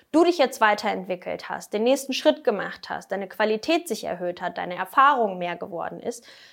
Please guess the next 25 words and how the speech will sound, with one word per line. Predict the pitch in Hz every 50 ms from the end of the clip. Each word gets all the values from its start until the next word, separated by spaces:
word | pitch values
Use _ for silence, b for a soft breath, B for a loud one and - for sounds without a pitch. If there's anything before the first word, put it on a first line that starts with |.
| B
dann | B 233 269
ist | 339 359
es | 359 -
auch | 269 233 -
vollkommen | - 320 285 285 294 285 269 254
in | 240 -
Ordnung, | - 277 294 285 - 202 196 233 285 - -
zu | - 233
dem | 214 226 233 240
Zeitpunkt | 233 - 262 247 247 247 - 262 254 254 254
höhere | - 247 226 202 208
Preise | 214 - - 202 185 180 180 - -
abzurufen. | - 359 - - - - 220 180 175 170 175 - - 226 277 453 B B B B B
Und | B - 220 214
dafür | 233 247 262 - 330
muss | 302 320 320 320
man | 302 277
manchmal | 277 269 277 277 - 262 240
den | 220 208 214
Fokus | - - 359 392 392 - 185 170 - -
vom | - - 160 -
alten | - 220 247 302 - 311 294
Netzwerk | 269 247 240 240 - - 220 220 233 269 302 - - - -
weg | 214 208 285 330 311 - - - _
verlegen | - - 202 185 180 180 185 185 190 226 277